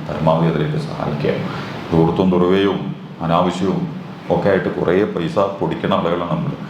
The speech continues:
അപ്പൊ ഒരാളുടെ ചികിത്സക്ക് വേണ്ടിയിട്ട് നമ്മൾ ചെലവഴിക്കുക എന്ന് പറഞ്ഞാൽ, "രോഗിയായി ഞാൻ വന്നു, പക്ഷെ നിങ്ങൾ എന്നെ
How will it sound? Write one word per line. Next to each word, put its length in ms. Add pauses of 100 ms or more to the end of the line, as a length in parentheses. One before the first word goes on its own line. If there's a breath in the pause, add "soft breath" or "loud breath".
(600 loud breath)
അപ്പൊ 200
ഒരാളുടെ 420
ചികിത്സക്ക് 500
വേണ്ടിയിട്ട് 380 (400)
നമ്മൾ 180 (120)
ചെലവഴിക്കുക 460
എന്ന് 160
പറഞ്ഞാൽ, 320 (360)
"രോഗിയായി 500
ഞാൻ 100 (120)
വന്നു, 240 (240)
പക്ഷെ 220
നിങ്ങൾ 200
എന്നെ 140